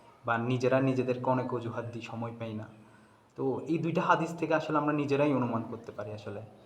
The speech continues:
এই আমাদের এই চরিত্র, এই বৈশিষ্ট্য আসলে আল্লাহ তাআলা থেকে যে আমাদের, আল্লাহ তাআলা যে আমাদের কল্যাণ চাচ্ছেন না,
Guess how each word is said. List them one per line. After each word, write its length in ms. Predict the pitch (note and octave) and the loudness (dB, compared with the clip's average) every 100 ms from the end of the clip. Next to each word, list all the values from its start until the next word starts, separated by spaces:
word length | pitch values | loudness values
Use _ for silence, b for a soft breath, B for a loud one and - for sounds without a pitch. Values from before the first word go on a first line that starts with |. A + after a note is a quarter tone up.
| B B - | B B -8
এই 160 | A#2 A#2 A#2 | -6 -4 -6
আমাদের 320 | - A#2+ B2 C3 | -4 0 2 2
এই 180 | C3 B2+ | 2 -2
চরিত্র, 420 | - B2 A2+ - B2 | -2 -2 -2 -2 0
এই 120 | A#2 A2 | 0 0
বৈশিষ্ট্য 520 | A#2+ A#2 - - - | -2 -2 -6 -10 -6
আসলে 260 | C#3+ D3+ C#3 | -6 -4 -4
আল্লাহ 180 | B2 A#2 | -2 -4
তাআলা 220 | B2+ D#3+ | -4 -4
থেকে 280 | - C3 C3 | -6 -10 -10
যে 140 | B2 B2 | -6 -4
আমাদের, 300 | A#2 A#2+ B2 | -4 -2 0
আল্লাহ 200 | A#2+ A#2+ | 0 -2
তাআলা 180 | B2+ C3 | -2 -4
যে 80 | C3+ | -2
আমাদের 220 | C3 C3+ | -4 -6
কল্যাণ 360 | - C#3+ C3 A#2 | -2 0 0 -4
চাচ্ছেন 400 | - B2 - C3+ | -6 -10 -8 -6
না, 160 | A#2 | -6